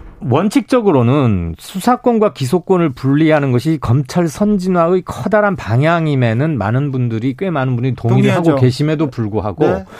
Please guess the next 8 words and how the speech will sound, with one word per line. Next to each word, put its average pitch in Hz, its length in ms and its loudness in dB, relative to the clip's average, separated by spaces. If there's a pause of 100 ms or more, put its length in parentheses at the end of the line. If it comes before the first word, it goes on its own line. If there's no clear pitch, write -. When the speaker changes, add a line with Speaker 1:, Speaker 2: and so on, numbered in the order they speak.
(260)
Speaker 1:
이것을 151 380 2
추진하는 226 720 0
과정에서 131 600 0
일단 123 320 0
정쟁으로 135 560 0
보였다는 104 480 -4
것과 85 440 -4
Speaker 2:
예. 156 220 -2